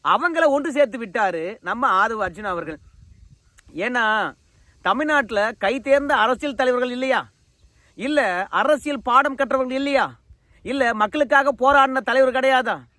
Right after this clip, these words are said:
மக்கள் பிரச்சனையை தீர்த்து வைத்த சமூக ஆர்வலர்கள் கிடையாதா? இல்ல இயற்கை ஆர்வலர்கள் கிடையாதா? பத்திரிகையாளர்கள் கிடையாதா? இல்ல தமிழக வரலாற்றை மாற்றி அமைத்த ஆளுமைகள் இல்லையா?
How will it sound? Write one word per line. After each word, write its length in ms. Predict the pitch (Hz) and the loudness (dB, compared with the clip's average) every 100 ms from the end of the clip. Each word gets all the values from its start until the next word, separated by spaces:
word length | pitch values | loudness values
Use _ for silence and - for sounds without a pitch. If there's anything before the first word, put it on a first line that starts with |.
| _ _ _ _ - | _ _ _ _ -6
மக்கள் 400 | 190 214 311 254 | -4 -2 -4 0
பிரச்சனையை 440 | 285 233 240 240 - | 0 -2 -8 -8 -6
தீர்த்து 300 | 285 247 302 | -6 -4 -2
வைத்த 380 | 269 214 - - | -2 -2 -8 -4
சமூக 460 | - 254 294 277 | -4 -2 -2 2
ஆர்வலர்கள் 560 | 247 262 269 269 247 262 | 4 4 4 2 2 2
கிடையாதா? 440 | 269 262 240 190 - - - - | 2 2 -2 -6 -8 -18 -20 -14
இல்ல 180 | - - | -10 -6
இயற்கை 380 | 226 294 262 277 | 0 0 0 -2
ஆர்வலர்கள் 680 | 220 247 269 269 254 233 | 2 2 2 0 -2 -2
கிடையாதா? 420 | 254 269 247 214 139 - - - | 0 0 0 -2 -6 -12 -16 -6
பத்திரிகையாளர்கள் 840 | 202 190 294 277 269 262 240 254 | -4 -4 -4 0 0 0 -2 -2
கிடையாதா? 600 | 262 269 247 240 220 131 _ _ _ | 0 2 0 0 -4 -6 _ _ _
இல்ல 800 | 180 294 311 277 208 202 208 - | -8 -2 0 2 0 -2 -4 -6
தமிழக 380 | 196 240 285 269 | -4 0 0 0
வரலாற்றை 540 | 240 254 269 233 233 | -2 -2 -2 -4 -8
மாற்றி 480 | 226 208 285 269 294 | -8 -2 0 -2 -4
அமைத்த 340 | 262 254 - 233 | -4 -4 -4 0
ஆளுமைகள் 540 | 226 285 285 269 247 | 2 2 0 -4 -6
இல்லையா? 440 | 254 269 262 202 | -6 -2 0 -2